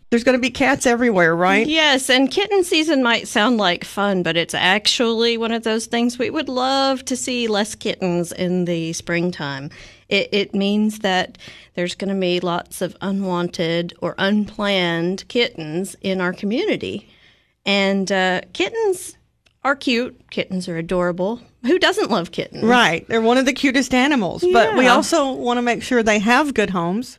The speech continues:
Speaker 1: We wanna
Speaker 2: Yeah.
Speaker 1: make sure if you do have cats and dogs that you have 'em, uh, spayed or neutered. But cats' heat cycles really gear up in the springtime, and that's why
Speaker 2: Yes.
Speaker 1: it's kitten season. How early can they actually go into heat?
Speaker 2: Well, it's shockingly early.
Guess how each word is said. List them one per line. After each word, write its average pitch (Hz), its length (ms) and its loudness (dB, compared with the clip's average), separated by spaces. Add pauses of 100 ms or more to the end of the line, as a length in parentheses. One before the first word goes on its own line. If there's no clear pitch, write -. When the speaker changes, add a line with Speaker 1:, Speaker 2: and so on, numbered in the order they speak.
Speaker 1:
We 220 80 2
wanna 269 240 4
Speaker 2:
Yeah. 262 80 4
Speaker 1:
make 185 100 0
sure 247 140 4
if 240 140 0
you 226 40 -2
do 233 240 2
have 208 280 2 (400)
cats 196 440 0
and 240 240 0
dogs 160 480 -2 (300)
that 214 320 0
you 226 140 2
have 208 260 2
'em, 185 240 2
uh, 170 160 0 (220)
spayed 202 360 0
or 185 80 2
neutered. 185 460 0 (480)
But - 400 0
cats' 349 360 2
heat 262 280 0
cycles 208 500 2
really 240 380 2
gear 214 340 -4
up 202 300 -2
in 214 300 2
the 190 80 0
springtime, 185 760 -4
and 190 100 4
that's 196 240 4
why 214 220 4
Speaker 2:
Yes. 185 80 0
Speaker 1:
it's - 160 -8 (140)
kitten 233 420 0
season. 196 560 0 (240)
How 349 340 2
early 277 380 2
can 226 220 0
they 208 160 2
actually 202 340 0
go 185 240 -2
into 185 240 -4
heat? 190 460 -6
Speaker 2:
Well, 233 180 2
it's 226 160 -2
shockingly 285 800 0
early. 180 640 -2